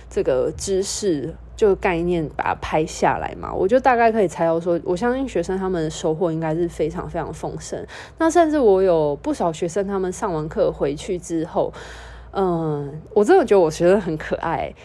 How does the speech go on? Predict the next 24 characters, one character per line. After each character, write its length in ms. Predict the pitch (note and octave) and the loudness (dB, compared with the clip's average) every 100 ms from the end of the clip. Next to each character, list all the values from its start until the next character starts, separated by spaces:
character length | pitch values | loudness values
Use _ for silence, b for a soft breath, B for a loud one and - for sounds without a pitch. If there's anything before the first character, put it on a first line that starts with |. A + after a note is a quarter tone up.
| B - | B 2
大 120 | E4+ | 4
家 160 | E4+ | 4
其 140 | E4+ A3+ | 6 4
实 60 | |
不 120 | F3+ F3 | 4 2
太 240 | A#3 A3 | 2 2
会 160 | A3+ G3+ | 2 2
在 200 | G#3 G3 | 2 2
公 200 | F3+ F3 | 0 -2
开 200 | G3 D#3+ | -2 -2
的 80 | |
版 180 | D3+ A2+ | -2 -4
面 240 | E3+ E3 C3+ | -4 -6 -6
里 80 | |
面 240 | D#3+ D#3+ D3+ - - - - | -6 -6 -6 -10 -20 -12 0
就 100 | F#3+ | 2
是 100 | F#3 | 4
发 280 | - E3 | 2 0
表 180 | E3+ - | 0 -4
自 140 | F3 - | -6 -8
己 60 | |
的 60 | - | -8
言 180 | - - - | -10 -12 -10
论， 160 | - | -10